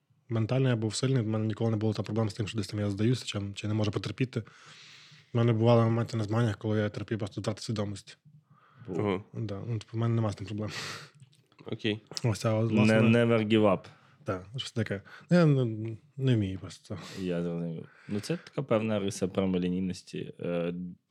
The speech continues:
Speaker 2: приводило це до якихось травм, що потім прийшлось довго, як то кажуть, вирішувати?
Speaker 1: Ну, до травм приводила дурість.
Speaker 2: <laughs>
Speaker 1: Ось, в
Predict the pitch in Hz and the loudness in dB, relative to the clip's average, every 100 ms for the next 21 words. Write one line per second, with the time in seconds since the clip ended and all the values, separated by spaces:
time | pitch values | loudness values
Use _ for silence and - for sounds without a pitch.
0 | 98 90 101 104 120 127 107 98 90 90 | -10 -8 -4 -2 0 0 -2 -4 -4 -4
1 | 95 87 87 - 95 87 92 - 90 80 | -4 -4 -6 -2 -2 -2 -6 -10 -10 -10
2 | 82 82 80 82 - 82 - - 90 85 | -12 -12 -12 -12 -10 -12 -12 -8 -4 -4
3 | 82 78 - 82 - 80 82 82 - _ | -6 -12 -10 -10 -10 -14 -12 -14 -18 _
4 | - - - - 92 95 92 - 87 87 | -20 -20 -18 -8 -2 0 0 0 -2 -2
5 | 85 - - 160 156 156 156 143 147 135 | -6 -6 -2 2 4 4 4 6 6 6
6 | 139 151 113 - - - - 160 156 127 | 4 4 4 0 -12 -16 0 2 4 4
7 | - - - - - - 131 - - - | 2 -2 -12 -20 -20 -6 -6 -6 -14 -10
8 | 117 107 113 113 | -4 -2 -4 -8